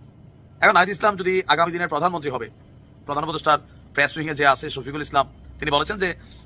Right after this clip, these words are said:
ভবিষ্যতে প্রধানমন্ত্রী হিসেবে নাহিদ ইসলাম আসুক। আর আমরা এটা জানি যে এই দলটা যদি ক্ষমতা যায় তাহলে নাহিদই প্রধানমন্ত্রী হবে। এখন কি আগামী দিনের মন্ত্রী পদের জন্য নাহিদের সাথে এই তেলবাজি? বিএনপিতে চলতেছে এক ধরনের চাটুকারিতা,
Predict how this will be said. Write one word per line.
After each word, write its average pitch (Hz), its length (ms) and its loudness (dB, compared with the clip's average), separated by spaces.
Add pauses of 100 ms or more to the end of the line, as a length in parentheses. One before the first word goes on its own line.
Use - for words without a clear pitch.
(100)
ভবিষ্যতে 170 340 -4
প্রধানমন্ত্রী 147 380 -2
হিসেবে 160 160 -4
নাহিদ 139 160 -2
ইসলাম 139 180 -6
আসুক। 131 240 -4 (420)
আর 135 220 6
আমরা 160 200 0
এটা 214 80 0
জানি 160 220 2
যে 156 200 -6
এই 147 40 -2
দলটা 143 220 -2
যদি 151 140 -8
ক্ষমতা 147 300 -4
যায় 165 120 -6
তাহলে 151 160 -4
নাহিদই 143 260 -4
প্রধানমন্ত্রী 131 440 -6
হবে। 101 180 -16 (320)
এখন 151 180 -2
কি 170 80 0
আগামী 156 220 2
দিনের 180 160 -6
মন্ত্রী 151 260 -8
পদের 160 200 -4
জন্য 175 320 -2 (240)
নাহিদের 156 320 -4
সাথে 170 180 -4
এই 160 140 -6
তেলবাজি? 143 500 -2 (1200)
বিএনপিতে 190 400 2
চলতেছে 185 320 -2
এক 160 80 -2
ধরনের 170 180 -6
চাটুকারিতা, 156 520 0